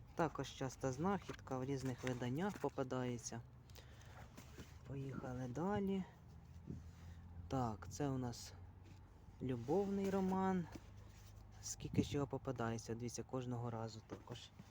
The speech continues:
Так, е, Зощенко. Ну, хороший автор, я читав його, е, збірку. Здається, щось там "Синя книга" називається. Це ось таке видання. Фільми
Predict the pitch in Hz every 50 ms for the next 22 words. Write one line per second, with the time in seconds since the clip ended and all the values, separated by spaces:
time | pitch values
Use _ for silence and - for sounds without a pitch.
0 | - - - - - - - 143 131 120 113 110 - - - - - - - -
1 | - 127 123 123 123 135 175 208 214 190 - - - 202 196 185 - - 185 196
2 | 190 180 165 - - - - - - - - - - - - - - - - -
3 | - - - - 175 - - 277 311 359 339 240 - - - 226 277 311 262 -
4 | - 160 135 127 123 120 120 - - 123 127 139 156 147 - - - - 160 160
5 | 147 139 135 131 131 131 123 120 - - - - - - - - - 131 120 123
6 | 127 139 160 165 143 - - - 135 127 117 - - - - 123 131 139 143 151
7 | 143 - 139 127 - 139 - - - 135 131 120 - - - - - - - -
8 | - - - 147 147 139 131 127 - - 131 151 165 147 139 127 123 123 120 117
9 | 123 120 120 117 117 117 113 - - 117 117 113 - - - - - - - -
10 | - - - - - - - - - - - - - - - 143 143 139 127 -
11 | - 123 - - 123 120 117 120 117 117 120 120 120 120 120 117 117 - - -
12 | - - - - - - - - - - - - - - - - - - - -
13 | - - - - - 214 208 196 185